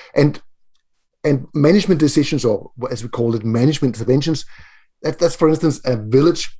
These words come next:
bylaw banning the hunting of wild pigs during the breeding season in an area. You could say, "Come on, I mean, isn't, isn't it, is it, is it allowed to hunt wild pigs during the breeding season?" Well, you have a national law saying that it's not allowed, but that's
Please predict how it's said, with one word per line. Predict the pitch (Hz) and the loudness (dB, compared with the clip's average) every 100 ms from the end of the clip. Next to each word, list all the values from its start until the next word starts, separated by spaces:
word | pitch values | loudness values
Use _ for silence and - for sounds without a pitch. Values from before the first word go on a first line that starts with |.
| - | 0
bylaw | 113 123 127 120 110 - | 2 4 4 4 0 0
banning | 127 139 143 | 2 4 2
the | 123 | 0
hunting | 101 127 143 123 | 0 -2 0 -2
of | 107 | -4
wild | 98 110 143 139 | -4 -2 -2 -2
pigs | 139 135 - | -6 -6 -8
during | - 113 101 | -6 -4 -4
the | 98 | -6
breeding | 117 135 175 | 0 0 0
season | - 185 190 180 | -4 -6 -4 -6
in | 151 | -4
an | 143 | -2
area. | 131 156 180 - - - - | 0 0 0 -4 -18 -18 -6
You | 120 | 0
could | 127 | 0
say, | 117 107 - | 0 -4 -8
"Come | - 95 | -16 -2
on, | 147 127 - - - - | 0 0 -2 -18 -20 -12
I | |
mean, | 104 117 | -6 0
isn't, | 135 131 143 - _ _ _ _ _ _ _ _ | 0 0 -2 -4 _ _ _ _ _ _ _ _
isn't | 139 139 127 | -2 0 0
it, | - - _ _ | -2 -20 _ _
is | - 127 | -8 -6
it, | 113 | -4
is | 117 | -2
it | 110 | 0
allowed | 101 92 82 143 165 | 0 0 0 2 2
to | 120 | 0
hunt | 101 117 95 | -2 -2 0
wild | 98 135 | 0 0
pigs | - 147 - | -2 -6 -4
during | 113 104 | -6 -6
the | |
breeding | 92 127 151 147 | -2 -2 0 -2
season?" | 139 131 139 - - - _ _ _ _ - | -2 -2 -6 -8 -20 -20 _ _ _ _ 0
Well, | 123 127 | 2 4
you | 139 | 4
have | 165 175 | 4 4
a | 131 | 4
national | 135 - 131 | 2 2 0
law | 113 151 160 | 4 4 4
saying | 127 117 117 117 | 0 -2 -2 -4
that | 120 107 | -6 -6
it's | - | -2
not | 113 123 | 2 4
allowed, | 110 101 139 143 | 2 2 0 0
but | 120 | -2
that's | 131 - - | -2 -4 -10